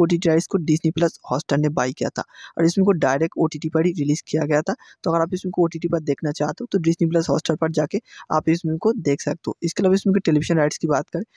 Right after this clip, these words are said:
तो इसमें की टेलीविजन राइट्स को Sony Max ने बाय किया है। तो अगर आप इसमें को टीवी पर देखना चाहते हो, तो Sony Max पर जाके आप इस मूवी को देख सकते हो। तो आज की वीडियो पसंद है तो वीडियो को एक लाइक करना, चैनल को सब्सक्राइब करना, वीडियो को अपने दोस्तों से शेयर करना। आज की वीडियो कैसी लगी कमेंट करके जरूर से बताना।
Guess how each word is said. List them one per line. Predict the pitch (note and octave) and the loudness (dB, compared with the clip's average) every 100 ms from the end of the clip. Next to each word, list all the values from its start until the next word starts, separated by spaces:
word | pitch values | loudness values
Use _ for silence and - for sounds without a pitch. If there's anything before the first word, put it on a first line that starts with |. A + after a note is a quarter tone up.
| - - | -20 -2
तो | |
इसमें | G3 G#3 | 0 2
की | G#3 | 0
टेलीविजन | - D#3+ E3 F3+ | 2 2 2 0
राइट्स | D#3 D#3+ | 2 0
को | - G#3 | -2 -4
Sony | - D#3 E3+ | -2 0 2
Max | F3+ D3+ - | 2 0 0
ने | E3 | 0
बाय | D3 C3+ | 0 0
किया | C#3 | 0
है। | C3 | -2
तो | D3+ | 0
अगर | D#3 | 0
आप | D#3+ | 0
इसमें | F3+ - F3+ | -2 -2 -4
को | F#3+ - - - | -4 -6 -20 -6
टीवी | - E3 | 0 2
पर | F3+ F3 | 2 2
देखना | D#3 D#3 D#3+ | 0 0 -2
चाहते | D#3+ D3 D4 | 0 -2 -4
हो, | |
तो | - | -6
Sony | - E3 F3 | -4 0 2
Max | F3 - | 0 0
पर | F3+ | -2
जाके | E3 E3+ - | 0 -2 -4
आप | - D3+ | -4 -2
इस | D3+ D#3+ | -4 -6
मूवी | E3 | -6
को | A3 - | -6 -2
देख | D3+ - | -4 -2
सकते | C3 C#3 C3 | -6 -4 -6
हो। | - - - | -6 -14 -4
तो | E3 | -2
आज | - | 2
की | |
वीडियो | E3+ F3+ - | 2 2 0
पसंद | E3 F#3+ | -2 0
है | |
तो | G3 | 0
वीडियो | F3+ F3+ | 2 4
को | |
एक | F#3 D3+ | 4 2
लाइक | C#3+ | 0
करना, | - D#3 - | -2 -6 -2
चैनल | G#3+ | -2
को | F#3 | -2
सब्सक्राइब | - E3 - F3 | -2 -4 0 -2
करना, | - F#3+ - | 2 0 0
वीडियो | D#3+ D#3+ | 2 2
को | E3+ | 4
अपने | D#3+ | 2
दोस्तों | D#3 - | 2 -2
से | E3 | -4
शेयर | - D#3 F3 | -2 -2 0
करना। | D#3 G3 - - - - | 0 0 -2 -16 -8 -4
आज | D#3+ | 0
की | F3+ | 2
वीडियो | F3+ | 2
कैसी | F3 E3+ E3+ | 4 0 2
लगी | F3 A#3 - | 2 2 0
कमेंट | D#3+ D#3+ | 0 2
करके | E3 D3+ | 2 0
जरूर | F#3+ C3+ D3 | 2 2 2
से | - | 0
बताना। | D#3+ - - | 0 -2 -6